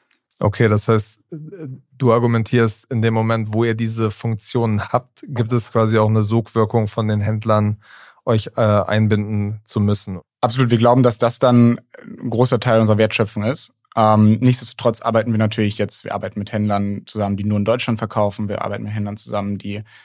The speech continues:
Speaker 2: in Europa verkaufen. Wir arbeiten mit Händlern zusammen, die global verkaufen. Und, ähm, d-, das ist, a-, a-, alle, alle diese Dinge sind sozusagen an sich auch Use Cases, die immer noch in sich Sinn machen.
Speaker 1: Hm.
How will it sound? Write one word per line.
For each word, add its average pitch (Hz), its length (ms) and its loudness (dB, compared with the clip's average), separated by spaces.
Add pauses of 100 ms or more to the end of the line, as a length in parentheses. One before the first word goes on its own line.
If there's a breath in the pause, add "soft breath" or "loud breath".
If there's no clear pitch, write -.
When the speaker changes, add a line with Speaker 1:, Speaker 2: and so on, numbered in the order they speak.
(160 soft breath)
Speaker 2:
in 110 100 -2
Europa 120 300 2
verkaufen. 107 500 0
Wir - 80 -4
arbeiten 117 200 0
mit 110 120 -2
Händlern 113 220 2
zusammen, 110 420 2
die 107 260 -2
global 117 320 2
verkaufen. 107 520 -2
Und, 107 320 -4 (360 soft breath)
ähm, 104 500 2 (100)
d-, - 280 -18
das - 380 -6
ist, 110 180 -10
a-, - 360 -12
a-, 117 160 -6
alle, 117 320 0
alle 123 160 2
diese 113 220 0
Dinge 113 380 0
sind 107 140 -2
sozusagen 107 220 -6
an 104 100 -2
sich 107 180 -4
auch 104 160 -6
Use 104 180 -6
Cases, - 300 -6
die 110 100 -6
immer 104 320 -4
noch 104 120 -4
in 107 140 -2
sich 104 180 -6
Sinn 107 160 -2
machen. 107 460 -8 (140)
Speaker 1:
Hm. 110 240 -4